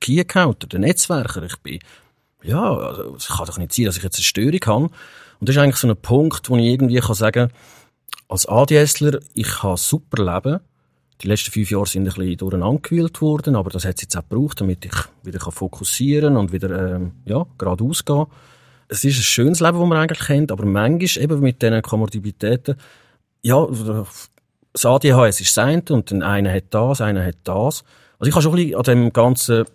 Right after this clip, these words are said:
Persönlichkeitsstörung, Diagnose, ähm, wie kannst du denn sagen, an dem Blatt habe ich mich richtig gestört. Und, ähm, ja, jetzt finde ich nämlich auch nicht gerade den Rang,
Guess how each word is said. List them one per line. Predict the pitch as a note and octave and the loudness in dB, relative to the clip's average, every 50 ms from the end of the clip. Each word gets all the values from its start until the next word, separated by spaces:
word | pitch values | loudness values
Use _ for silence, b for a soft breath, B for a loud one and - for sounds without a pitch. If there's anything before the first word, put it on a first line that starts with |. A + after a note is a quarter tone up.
| _ | _
Persönlichkeitsstörung, | - G#2+ F#2+ - A2+ B2 B2+ - - - A#2 A2+ A2+ A#2 - - - - _ _ - - - - A2+ A2+ A2+ A2+ A2+ - - - _ _ _ - | -8 -4 -2 0 2 2 0 0 -2 -2 0 0 0 0 -2 -6 -8 -8 _ _ -8 -6 -2 0 0 2 2 0 -2 -4 -8 -18 _ _ _ -4
Diagnose, | - A2 G#2 A2 A2 A#2 C3+ D3 C#3+ D3 D3 C#3 C#3 C3+ - b b b b b b b b b b b b - | -2 -2 0 2 2 2 2 2 2 2 2 2 2 0 -4 b b b b b b b b b b b b -4
ähm, | B2+ B2+ C3 B2+ C3 B2+ B2 A#2 - - - - | -2 2 2 4 4 4 2 2 0 -4 -12 -14
wie | A2+ A2 | -10 -6
kannst | - B2 - | -4 -2 -2
du | D3 | -2
denn | C#3+ | -2
sagen, | C#3+ A#2+ G#2 | 0 0 0
an | F#2+ | 0
dem | G#2+ G#2 G2+ | 0 0 0
Blatt | - G#2 G2+ A2 D3 - - | 0 2 0 0 0 0 -2
habe | A#2+ A2 G#2 | -2 0 0
ich | F#2+ - | 0 -2
mich | G2+ F#2 - - _ _ _ _ - | -4 -4 -6 -8 _ _ _ _ -8
richtig | - A#2 B2+ - - C#3+ | -4 -4 -4 -4 -4 -6
gestört. | - - - - F#2+ F2+ A2+ D3+ - - - - - _ _ _ _ _ _ _ _ _ _ _ _ _ - | -6 -6 -4 -4 -2 -2 -2 -4 -6 -10 -20 -20 -20 _ _ _ _ _ _ _ _ _ _ _ _ _ -8
Und, | G2+ F#2+ F#2+ F#2 F#2+ F#2+ F#2 F#2+ F#2+ F2+ - - - - - _ - | -4 -2 0 0 2 2 2 2 0 0 -2 -4 -6 -6 -10 _ -14
ähm, | - F2+ F2+ F2+ F2 F2 F2+ F2+ F2+ F2+ F2+ F2 E2+ - _ _ _ - - _ _ _ _ _ _ _ _ | -12 -10 -8 -8 -6 -6 -4 -4 -4 -4 -4 -6 -8 -12 _ _ _ -20 -20 _ _ _ _ _ _ _ _
ja, | E2+ F2 G2+ | -6 -4 -4
jetzt | A#2+ - | -4 -2
finde | - C#3+ C3 A2+ | 0 0 2 2
ich | G#2 | 2
nämlich | G2+ F#2 F#2 F2+ F2+ | 2 0 0 0 0
auch | F#2 | 0
nicht | G#2 G#2+ - | -2 -2 -4
gerade | A#2+ A#2 - B2+ A#2+ A#2 A2+ A2+ - _ _ _ _ _ _ - | -8 -6 -2 -2 0 0 0 -2 -6 _ _ _ _ _ _ -4
den | B2+ | -2
Rang, | C3 A#2+ G#2+ G2 | -2 -2 -2 -4